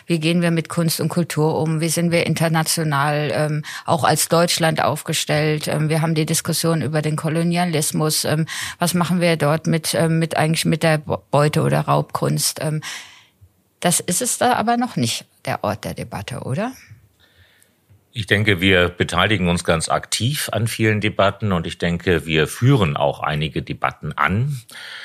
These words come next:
Speaker 2: Das ist sicherlich auch ein Prozess, denn Debatte alleine ist ja noch nicht an sich ein Wert, sondern die Frage ist, wer redet und wer hört zu.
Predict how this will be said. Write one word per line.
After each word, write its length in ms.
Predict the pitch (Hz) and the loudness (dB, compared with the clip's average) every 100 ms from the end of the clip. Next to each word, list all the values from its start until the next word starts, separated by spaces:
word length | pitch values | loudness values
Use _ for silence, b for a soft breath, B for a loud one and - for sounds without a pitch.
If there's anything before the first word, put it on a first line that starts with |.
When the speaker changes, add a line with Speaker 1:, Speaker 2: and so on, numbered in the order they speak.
| B B _ - | B B _ -2
Speaker 2:
Das 280 | 90 85 - | 0 0 -2
ist 400 | - 117 - - 85 | -2 -2 0 -4 -4
sicherlich 500 | 101 104 87 85 73 | 0 0 2 0 -4
auch 300 | 82 113 - | -2 -2 0
ein 300 | 78 90 - | -2 -2 -4
Prozess, 880 | 85 82 - - - - - - 104 | -6 -2 0 2 2 2 2 0 2
denn 220 | 90 90 | 2 0
Debatte 760 | 90 85 92 - 110 107 101 | -2 -4 -2 2 4 4 2
alleine 460 | 87 85 80 90 104 | -4 -2 0 2 0
ist 180 | 92 - | -2 2
ja 360 | 92 87 82 - | 4 4 0 -4
noch 200 | 92 82 | -2 0
nicht 380 | 95 95 - - | 0 0 -2 -6
an 140 | 87 | -6
sich 260 | 78 90 - | -4 -6 -2
ein 180 | 85 78 | -2 2
Wert, 200 | 85 92 | 2 2
sondern 180 | 95 85 | 0 0
die 80 | |
Frage 340 | 80 87 80 80 | -2 0 0 0
ist, 280 | 80 - 76 | -2 0 2
wer 200 | 80 76 | 2 2
redet 340 | 80 82 78 | 0 0 -2
und 200 | 80 76 | -6 -2
wer 220 | 78 78 | 0 0
hört 240 | 78 76 - | -2 -6 -2
zu. 340 | - 85 71 | -4 -2 -6